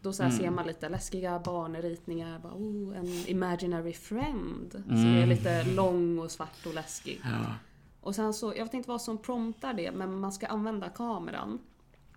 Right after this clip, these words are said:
Speaker 2: Inte just där, tror jag.
Speaker 1: Det finns, eller är inte,
Speaker 2: Det, det,
Speaker 1: det kommer
Speaker 2: det kommer
Speaker 1: efter.
Speaker 2: sen, yes.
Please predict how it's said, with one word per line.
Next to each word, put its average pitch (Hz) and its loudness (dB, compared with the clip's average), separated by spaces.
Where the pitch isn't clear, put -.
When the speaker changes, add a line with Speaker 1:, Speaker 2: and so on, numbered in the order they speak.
Speaker 2:
Inte 185 6
just 165 6
där, 147 6
tror 110 2
jag. 104 4
Speaker 1:
Det 214 -4
finns, 226 -4
eller 247 -2
är - -4
inte, 269 0
Speaker 2:
Det, 165 12
det, 170 8
Speaker 1:
det 160 6
kommer - 6
Speaker 2:
det - 6
kommer 156 8
Speaker 1:
efter. - 4
Speaker 2:
sen, 117 6
yes. 127 4